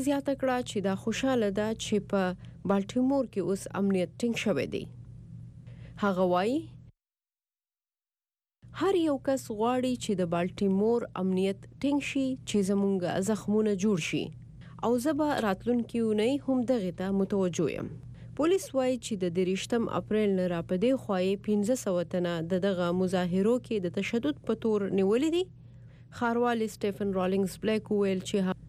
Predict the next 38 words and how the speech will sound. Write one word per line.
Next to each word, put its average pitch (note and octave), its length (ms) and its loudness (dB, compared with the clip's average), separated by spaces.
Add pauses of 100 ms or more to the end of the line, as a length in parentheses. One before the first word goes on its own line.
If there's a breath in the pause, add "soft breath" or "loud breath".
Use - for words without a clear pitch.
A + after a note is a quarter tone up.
(140)
چې C#4+ 60 0 (120)
چا D#4+ 140 4
هم D4+ 300 2
د A3+ 100 4
مظاهرو G#3+ 500 2
په G3 140 0
دوران G3+ 400 2
کې F#3 260 -2
تشدد F#3+ 720 0 (140)
او G3 40 4 (140)
لوټمار G#3+ 520 0
کړی G3 180 0 (100)
دی، G3 80 2 (140)
هغوی G3+ 420 2
به F3 160 0
محاکمه G3+ 560 2
شي. - 160 -6 (400)
تېره A3+ 300 4
اونۍ A3 340 0
ښاروالي G#3 640 0
سټیفن G#3+ 560 0
پولیسو G#3+ 460 0 (100)
ته G3 260 0
امر G#3+ 300 2
ورکړ G#3 520 0
چې C#4+ 100 2 (100)
هر E4+ 140 2 (100)
هغه D4 340 2
څه C#4 80 0 (140)
وکړي C4 280 -2 (100)
چې - 60 -10 (120)
دغه F#3+ 260 2
مظاهرې F#3+ 640 2
پوره B3+ 240 4
امن F#3 220 2
ووسي. D3+ 420 -4 (640 loud breath)
د - 20 4 (140)
میریلینډ C#4+ 420 2